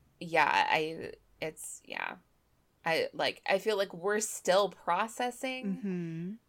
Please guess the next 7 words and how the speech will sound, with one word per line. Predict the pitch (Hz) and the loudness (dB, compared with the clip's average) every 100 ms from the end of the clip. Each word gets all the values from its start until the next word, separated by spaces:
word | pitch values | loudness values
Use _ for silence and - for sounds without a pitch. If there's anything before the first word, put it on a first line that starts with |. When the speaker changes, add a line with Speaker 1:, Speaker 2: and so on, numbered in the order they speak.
| _ - - - _ _ 190 | _ -20 -20 -20 _ _ -6
Speaker 1:
that, | 190 196 214 226 - 175 | 0 2 2 0 -2 -2
like, | 170 160 - | -2 -2 -4
as | 160 165 | -6 -6
a | 160 | -10
country. | - - - - 202 208 226 233 - - | -10 -12 -12 -10 -8 -8 -10 -14 -20 -8
Speaker 2:
Yeah. | 170 165 170 151 156 | -4 -2 -2 -4 -6
Speaker 1:
Um, | - 180 | -10 -16